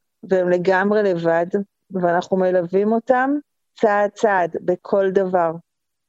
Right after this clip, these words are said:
כי הם באמת במצב של, אה, חוסר אונים. עכשיו, יש כאלה עוד רבים, כלומר, עולים החדשים, אה, מאוקראינה, ובעיקר ניצולי השואה, שהם לא רבים, כי בגיל כזה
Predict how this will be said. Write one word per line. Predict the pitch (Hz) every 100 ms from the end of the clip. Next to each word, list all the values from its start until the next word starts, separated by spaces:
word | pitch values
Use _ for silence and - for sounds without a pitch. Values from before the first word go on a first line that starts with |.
| _
כי | - 196 196
הם | 214 262 285
באמת | 196 139 185 185 202 311 - - - _ _ _
במצב | 190 175 185 180 180 180 180 175 165 - _ _ _ - 185 185 - 196
של, | 196 - 208 202 196
אה, | 190
חוסר | - 202 202 -
אונים. | 202 202 233 233 185
עכשיו, | - 185
יש | 202 -
כאלה | - 226 226 233
עוד | 214
רבים, | 185 175 170 247 233
כלומר, | 190 185 180 175 170 175 - _ _ _ _
עולים | - 180 185 196 226 233
החדשים, | 233 220 190 - 220 220 220
אה, | 208 202 196 185 185 185 180
מאוקראינה, | 185 180 - - 185 190 196 208 240 294 _ _ _ _ _ _ _ _ -
ובעיקר | 190 185 190 185 240 262
ניצולי | 302 - 294 247
השואה, | 202 - 190 175
שהם | - 190
לא | 202 220 269
רבים, | 220 175
כי | 165 180
בגיל | 175 190 220
כזה | - 233 226 240